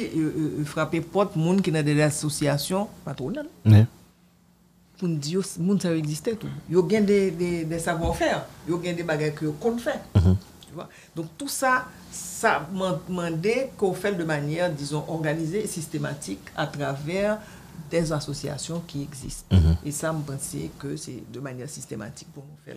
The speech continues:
Speaker 1: comme ça.
Speaker 2: Tout à fait. Tout à fait.
Speaker 1: Et nous-mêmes, comme nous-mêmes, savoir-faire, nous, nous t'as dit, c'est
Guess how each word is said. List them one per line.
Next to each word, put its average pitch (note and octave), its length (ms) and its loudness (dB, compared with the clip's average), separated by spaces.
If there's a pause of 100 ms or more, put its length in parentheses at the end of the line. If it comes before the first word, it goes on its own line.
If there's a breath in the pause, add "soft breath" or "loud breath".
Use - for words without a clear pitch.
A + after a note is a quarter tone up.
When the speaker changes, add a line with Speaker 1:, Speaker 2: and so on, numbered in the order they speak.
Speaker 1:
comme B2+ 120 -18
ça. - 100 -18 (240)
Speaker 2:
Tout E2 160 6
à D#2+ 60 4
fait. E2+ 160 0 (340)
Tout - 160 2
à D#2+ 60 6
fait. - 220 0
Speaker 1:
Et G3+ 100 8
nous-mêmes, G#3 360 2 (260)
comme F3 220 -4
nous-mêmes, D#3+ 280 -2 (320)
savoir-faire, D3 680 -4
nous, D#3 200 -2 (180)
nous D3+ 140 -2
t'as D3 240 -4
dit, C#3+ 220 -6
c'est D#3 440 -6